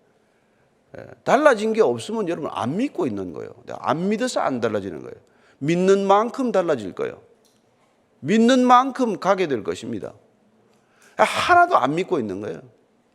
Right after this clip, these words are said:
근데 뭐 이렇게 부지런하게 또 왔다 갔다 하는지는 몰라. 참. 여러분, 바리새인들이 얼마나 부지런합니까? 하루에 네 번 기도를 빠뜨립니까? 일주일에 두 번 금식을 빠뜨립니까?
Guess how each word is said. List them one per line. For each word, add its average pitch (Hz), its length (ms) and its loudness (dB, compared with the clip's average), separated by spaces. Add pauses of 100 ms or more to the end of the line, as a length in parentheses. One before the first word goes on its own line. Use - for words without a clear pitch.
(720)
근데 302 120 0
뭐 294 100 4
이렇게 285 220 0
부지런하게 135 540 0
또 135 120 -4
왔다 127 260 0
갔다 143 200 -2
하는지는 156 280 -6
몰라. 76 320 -14 (1900)
참. - 380 -8 (1120)
여러분, 277 200 6
바리새인들이 311 600 2
얼마나 269 520 2
부지런합니까? 107 640 -8 (460)
하루에 110 280 -2
네 110 180 2
번 151 200 -2
기도를 208 320 0
빠뜨립니까? 131 460 -2
일주일에 190 320 -4
두 151 160 -10
번 175 160 -2
금식을 143 440 -4
빠뜨립니까? 185 600 -6